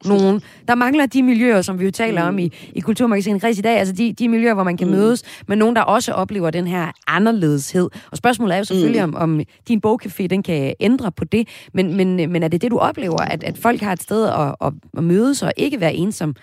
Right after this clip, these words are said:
Speaker 1: i si-, i deres anderledeshed, ligegyldigt hvilken seksualitet, man nu skulle have?
Speaker 2: Ja, altså jeg vil sige, øh, altså ensomhed er måske et lidt stærkt ord, men vi oplever, at mange søger det her fysiske fællesskab, og lige netop det meget, meget fysiske. Og nede hos os, der fokuserer vi meget på at,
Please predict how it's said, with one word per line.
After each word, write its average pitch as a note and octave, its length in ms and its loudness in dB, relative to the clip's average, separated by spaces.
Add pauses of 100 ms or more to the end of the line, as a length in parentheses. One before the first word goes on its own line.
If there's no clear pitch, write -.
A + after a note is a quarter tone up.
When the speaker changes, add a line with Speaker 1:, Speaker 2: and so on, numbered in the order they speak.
(280)
Speaker 1:
i G#3+ 100 0
si-, E3+ 300 -4
i F#3+ 40 -8
deres D#3+ 320 -2
anderledeshed, E3 480 0
ligegyldigt E3+ 400 0
hvilken A3 280 0
seksualitet, D#3 680 -8
man C#3 100 -2
nu E3+ 80 0
skulle - 220 -6
have? E3 100 -6 (1080)
Speaker 2:
Ja, - 60 -8 (140)
altså F#3 160 0
jeg E3+ 100 0
vil F3+ 60 -6
sige, E3+ 460 -4
øh, D3+ 120 -8
altså - 220 -8
ensomhed A3 420 -2
er D3+ 80 -4
måske D#3 300 -8
et D#3 80 -10
lidt D#3 180 -10
stærkt - 440 -6
ord, F#3 200 0
men D#3 160 -12
vi D#3 100 -6
oplever, G3 400 -6
at - 220 -10
mange D#3 340 -12
søger B3 420 -6
det F3 140 -8
her D#3+ 120 -10
fysiske - 560 -6
fællesskab, D3+ 540 -10
og E3 100 -6
lige G3+ 140 -4
netop F#3 280 -4 (400)
det E3+ 120 -2
meget, D#3+ 220 2
meget D#3+ 220 -4
fysiske. E3 460 -6
Og D3+ 60 -4
nede G3+ 180 0
hos F#3 160 -6
os, F3 160 -4
der G3+ 80 -6
fokuserer E3+ 480 -4
vi C#3 100 -10
meget D3+ 340 -8
på E3 180 -8
at, - 200 -14